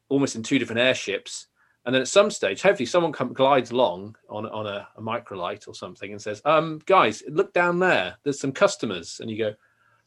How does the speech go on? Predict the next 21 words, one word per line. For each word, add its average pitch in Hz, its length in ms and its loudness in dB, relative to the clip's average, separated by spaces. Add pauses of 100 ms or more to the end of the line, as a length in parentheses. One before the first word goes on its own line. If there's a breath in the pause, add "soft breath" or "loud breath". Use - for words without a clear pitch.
(180)
"Oh 208 220 -6
yeah, 254 480 -4
shit, - 320 -12
yeah, 196 140 -2
we 143 100 -2
forgot 226 240 2
about 123 180 2
the 98 60 -12
customers, 110 420 -6
didn't 208 180 4
we?" 117 80 0
That's 196 220 4
about, 190 260 6
probably 175 220 6
the 170 60 12
only 185 120 8
way 170 220 8
you 110 160 -2
can 135 160 -4
kind 139 220 4
of, 131 160 0